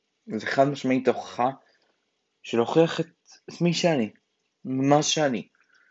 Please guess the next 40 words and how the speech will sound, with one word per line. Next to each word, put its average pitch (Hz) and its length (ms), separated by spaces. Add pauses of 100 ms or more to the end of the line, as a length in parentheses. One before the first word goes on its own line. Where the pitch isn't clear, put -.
(280)
להוכיח 139 340
שכל - 300
בן 165 180
אדם 135 100
יכול 117 140
לעשות 107 220
מה 113 160
שבא, 110 360
מה 117 180
שהוא 120 220
רוצה 107 300
בחיים, 104 440 (840)
למרות 123 440
מוגבלות, 113 840 (200)
אם 117 160
יש 123 340
לו, 127 160
אם 110 160
אין 107 140
לו, 95 80
יכול - 460
לעשות - 160
מה 123 180
שהוא 107 240
רוצה. - 280 (680)
אז 123 60 (680)
obviously 151 300
אני 107 60
יודע 110 160
שאני 117 180
צריך - 160
להשקיע - 400
בהכל, - 380 (100)
אבל - 160
כעיקרון 123 440
זה 120 120
זה 120 200
לגמרי, 110 440 (720)
חד 110 260
משמעית. - 560